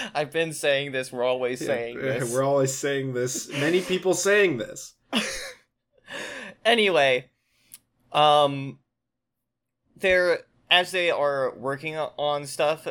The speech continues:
Speaker 1: uh, Misutaki has, is, like, we see her, like, working on the anime, like, in class.
Speaker 2: She
Speaker 1: Just,
Speaker 2: didn't
Speaker 1: like,
Speaker 2: pay attention.
Speaker 1: she's not paying attention in class. Uh, she's working, she's too busy working on some anime. But,
Speaker 2: She is.
Speaker 1: um,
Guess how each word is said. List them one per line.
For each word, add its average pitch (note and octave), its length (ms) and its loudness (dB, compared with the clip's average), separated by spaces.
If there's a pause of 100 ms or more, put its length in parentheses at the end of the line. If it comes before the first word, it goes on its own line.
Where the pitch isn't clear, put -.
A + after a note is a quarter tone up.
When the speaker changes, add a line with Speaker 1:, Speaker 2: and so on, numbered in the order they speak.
(140)
Speaker 1:
uh, A#2+ 340 4 (220)
Misutaki F3 720 0
has, C#3 360 -2
is, B2 360 -6
like, G#2+ 260 0
we C3 100 -12
see C#3 180 -6
her, C3 180 -4
like, A2 240 -4
working A#2 640 -8 (280)
on A#2+ 220 -2
the A2+ 120 -6
anime, A#2+ 640 -4 (400)
like, A2+ 320 -4
in B2+ 220 -2
class. C3 600 -2 (560)
Speaker 2:
She - 160 -12
Speaker 1:
Just, B2+ 100 0
Speaker 2:
didn't G4 140 4
Speaker 1:
like, A2 80 2
Speaker 2:
pay D#3 100 2
attention. B2+ 580 -6 (420)
Speaker 1:
she's F4+ 260 -10
not F#4 180 -6
paying G#2 200 -6
attention G#2 440 -10
in G2+ 80 -16
class. B2 420 -4 (680)
Uh, A#2 300 2
she's F#3+ 180 -6
working, B2+ 340 -4
she's F#3 200 -6
too F3 120 -8
busy D#3+ 220 -6
working E3 260 -6
on E3+ 140 -2
some F3 140 -6
anime. B2+ 360 -4 (440)
But, D3 320 2
Speaker 2:
She - 80 -18
is. G#2+ 60 -10
Speaker 1:
um, C#3+ 440 4